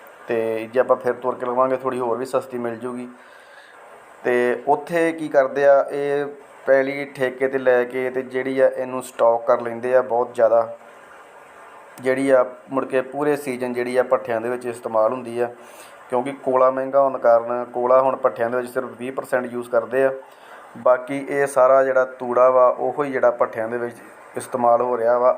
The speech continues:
ਆ ਇੱਟ ਪਕਾਉਣ ਵਾਸਤੇ। ਤੇ ਇਹਦੀ ਜੇ ਕੀਮਤ ਦੀ ਗੱਲ ਕਰੀਏ ਤੇ ਇੱਧਰ ਇਹਦੀ ਕੀਮਤ ਸੱਤ ਸੌ ਰੁਪਈਆ ਕੁਇੰਟਲ ਜਿਹੜੀ ਆ ਉਹ ਭੱਠੇ ਵਾਲੇ ਦੇ ਰਹੇ ਆ।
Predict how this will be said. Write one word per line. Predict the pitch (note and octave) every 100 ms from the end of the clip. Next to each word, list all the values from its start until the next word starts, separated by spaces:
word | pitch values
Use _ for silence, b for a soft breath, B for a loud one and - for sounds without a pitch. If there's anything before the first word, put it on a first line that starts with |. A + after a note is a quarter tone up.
| -
ਆ | B2 A#2+ A#2+ -
ਇੱਟ | B2 C3+
ਪਕਾਉਣ | B2+ A#2+ A2+ A2
ਵਾਸਤੇ। | G#2+ G#2 - F#2 - - B B B B B B - -
ਤੇ | C#3 C3+ C#3
ਇਹਦੀ | C3+ D3 D#3
ਜੇ | D#3 D3+
ਕੀਮਤ | C#3+ C3+ C#3
ਦੀ | C#3 C#3
ਗੱਲ | C#3 C3+
ਕਰੀਏ | C3+ C#3 C#3 C#3+
ਤੇ | C#3+ C#3
ਇੱਧਰ | C#3+ C#3 D#3
ਇਹਦੀ | D3 C#3
ਕੀਮਤ | C#3+ C3 C3 C3 C3 C3 C3 B2+ - - - - - -
ਸੱਤ | - C3+
ਸੌ | C3 D3
ਰੁਪਈਆ | C3+ C3+ C3+
ਕੁਇੰਟਲ | C3+ C3 B2 B2
ਜਿਹੜੀ | B2+ B2 B2+ C3
ਆ | B2
ਉਹ | - B2
ਭੱਠੇ | B2+ B2
ਵਾਲੇ | A2+ A#2
ਦੇ | A2+ A2+
ਰਹੇ | A#2+ C3
ਆ। | B2+